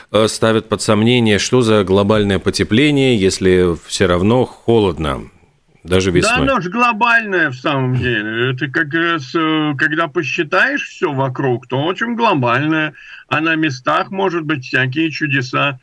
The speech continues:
Speaker 2: Другое дело, что вот неприятно о чём. То, что если действительно вот это резкое потепление прорвётся, э, и б-, зайдёт, э, на восток, как минимум до Валдайской возвышенности,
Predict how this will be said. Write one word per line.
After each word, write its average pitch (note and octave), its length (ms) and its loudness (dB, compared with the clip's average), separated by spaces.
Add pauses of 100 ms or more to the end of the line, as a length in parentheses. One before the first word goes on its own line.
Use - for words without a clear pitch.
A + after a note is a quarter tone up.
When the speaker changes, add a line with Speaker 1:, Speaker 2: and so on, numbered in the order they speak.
(380)
Speaker 2:
Другое F#3+ 560 0
дело, A#3 360 0
что F3 220 -2
вот D3+ 180 -4
неприятно D#3+ 840 -2
о A#2 60 -6
чём. A#2 320 -4 (400)
То, G#3+ 160 0
что - 180 -2
если A3+ 460 -2
действительно G3+ 720 -2
вот F3+ 220 0
это F#3+ 220 -2
резкое F3 540 -2
потепление E3 840 0
прорвётся, D3 1080 -2 (420)
э, D3 500 0
и D#3 200 -2
б-, C#3+ 180 -10
зайдёт, D3+ 720 -2
э, D3 240 -2
на D3 160 0
восток, - 720 -4 (1040)
как C#3 220 -4
минимум F3+ 580 0
до D3+ 120 -2
Валдайской C#3+ 880 -2
возвышенности, B2+ 840 -6